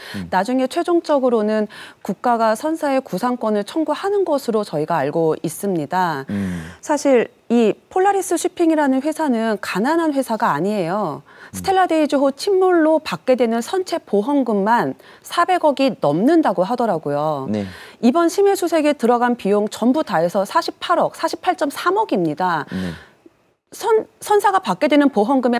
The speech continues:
Speaker 2: 팔분의 일밖에 안 되는 비용이에요.
Speaker 1: 음.
Speaker 2: 이런 비용, 선사가 나중에라도 충분하게 책임을 질 수 있도록 국가가 먼저 나서 주셔서 진상규명을 해주시고 나중에 선사의 그 책임을 물어달라.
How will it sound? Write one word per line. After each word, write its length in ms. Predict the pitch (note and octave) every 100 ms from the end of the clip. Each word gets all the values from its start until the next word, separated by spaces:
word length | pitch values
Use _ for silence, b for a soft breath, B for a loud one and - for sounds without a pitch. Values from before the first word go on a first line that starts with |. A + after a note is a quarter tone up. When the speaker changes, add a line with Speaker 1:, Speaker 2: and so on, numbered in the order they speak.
| -
Speaker 2:
팔분의 420 | - A#4 G4+ G4+
일밖에 380 | F3+ G#3+ F4 C#4
안 120 | -
되는 220 | C#4 E4+ C#4
비용이에요. 920 | F#3 A3 A#3 D#3+ C#3+ D3+ E3+ C#3+ D3 -
Speaker 1:
음. 320 | - F#3+ F2 -
Speaker 2:
이런 380 | B3+ D4 E4 D4+
비용, 640 | - A3+ A3 A#3 G3+ E3+ F#3 B B B B B B B - _ _
선사가 800 | - G4 G4 F#4+ D4+ G#3+ A3 G3
나중에라도 840 | E3+ G3 C#4+ C4 A#3+ G3 F3 A#3 G#3
충분하게 540 | - F4 F4 E4 D4
책임을 640 | C#4+ G4+ F#4 C#4+ G#3 G#3+ F#3+
질 180 | G#3+
수 200 | G3+ A#3+ -
있도록 680 | G#3+ - G3+ E3+ G#3+ F3+ C#3 B -
국가가 400 | A3+ - B3+ B3+
먼저 480 | E3+ E3 F#3 A3+ G#3+
나서 500 | D3+ D3 D#3+ C4 B3+
주셔서 840 | - E3 G#3 G3 E3+ E3+ F#3 D#3+
진상규명을 720 | - G#3+ A#3+ A3+ G#3 G3+ A3+
해주시고 580 | D4 C#4+ F#3 F3+ A#3+ B3
나중에 400 | D3+ D#3 A3 A3+
선사의 400 | A#3 D#4+ D#4 D4
그 140 | -
책임을 420 | E3+ D4+ C#4 B3+ F#3+
물어달라. 840 | E3 A#3 C4 F#3 D3+ D3+ E3 C#3+